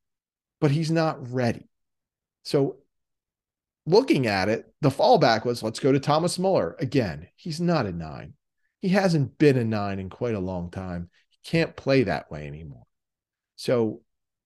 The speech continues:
there was no one left to take over, which leads us to where they're at right now. Two of the names that were on the list that have somehow come off the list, and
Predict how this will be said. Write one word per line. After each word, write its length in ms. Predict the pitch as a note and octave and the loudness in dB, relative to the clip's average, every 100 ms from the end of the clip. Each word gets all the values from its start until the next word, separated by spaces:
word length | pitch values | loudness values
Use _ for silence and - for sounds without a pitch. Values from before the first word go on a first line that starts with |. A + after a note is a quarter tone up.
| - | -6
there 140 | C#3+ | -4
was 220 | E3 F3 D3+ | -2 -2 -2
no 260 | D3 D#3+ | -2 -2
one 300 | E3 A2 D#2 | -2 -4 -8
left 220 | D#2 B1+ | -10 -12
to 80 | - | -14
take 260 | E2 D#2 D2 | -8 -8 -8
over, 220 | D#2 F#2 | -10 -6
which 200 | A2+ A#2 | -6 -2
leads 300 | D3+ F#3+ E3+ | 0 0 0
us 140 | E3 | 0
to 160 | - C3 | 0 -4
where 280 | A2+ B2 B2 | 2 4 4
they're 240 | A#2+ A2+ | 2 -2
at 240 | G2 G2 - | -2 -4 -6
right 240 | E2+ D2+ | -10 -10
now. 280 | A#1+ G1+ G1+ - - - _ _ _ _ _ _ _ _ _ - | -14 -18 -20 -20 -20 -20 _ _ _ _ _ _ _ _ _ 4
Two 180 | C#4 | 6
of 80 | D#4 | 6
the 80 | A#3 | 4
names 360 | F3+ F3 D#3+ D#3 | 4 4 4 4
that 220 | B2 B2+ | 2 2
were 260 | C3+ D3+ | 2 4
on 200 | B2+ B2 | 4 0
the 80 | A#2 | -4
list 460 | G#2 D2+ - - - _ _ _ _ _ _ _ _ _ _ - | -8 -10 -10 -16 -18 _ _ _ _ _ _ _ _ _ _ -8
that 320 | A#2+ B2+ B2+ | 0 2 2
have 420 | C3 C3 A#2+ A2 - _ - | 2 4 2 0 -10 _ -12
somehow 580 | - D#3 E3+ C#3 B2+ | -2 0 4 4 2
come 240 | A2+ A#2+ A#2+ | 2 -2 2
off 240 | C3+ B2+ | 4 2
the 100 | A2+ | 0
list, 380 | F#2 F2+ F#2 - | -2 -4 -6 -8
and 320 | E2+ E2+ E2 | -8 -8 -10